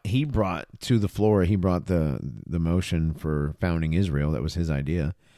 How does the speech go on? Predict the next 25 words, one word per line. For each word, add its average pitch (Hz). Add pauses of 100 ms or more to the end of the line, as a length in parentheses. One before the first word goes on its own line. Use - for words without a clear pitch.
(760)
in 101
the 80
House 73
of 69
Lords. 71
And 107
then 117 (520)
the 127
only 120
other 123
speech 139
he 151
gave 185
was 139
on 120 (880)
milk 147
pasteurization. - (160)
That's -
just -
so 69
odd, 127
isn't -
it? -
What 101
an 143